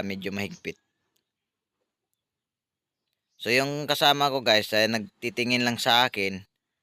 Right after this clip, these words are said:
Itong helper ko. Ngayon lang hinelper ko to, guys, kasi wala akong ka, ano, hindi pwede mag-isa lang muna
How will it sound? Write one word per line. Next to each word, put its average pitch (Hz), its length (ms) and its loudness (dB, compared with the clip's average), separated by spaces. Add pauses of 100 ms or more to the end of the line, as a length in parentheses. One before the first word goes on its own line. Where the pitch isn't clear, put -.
(200)
Itong 107 400 -6
helper 113 400 -2
ko. 101 160 -6
Ngayon 120 320 2
lang 120 240 -2
hinelper 113 480 -2
ko 101 160 -10
to, 107 160 -8
guys, 107 320 0
kasi 98 480 -4 (720)
wala 76 240 -4
akong 82 320 -10
ka, 82 320 -6
ano, 62 240 -14 (1040)
hindi 101 240 -8
pwede 107 400 -4
mag-isa 101 400 -2
lang 98 240 0
muna 95 320 -6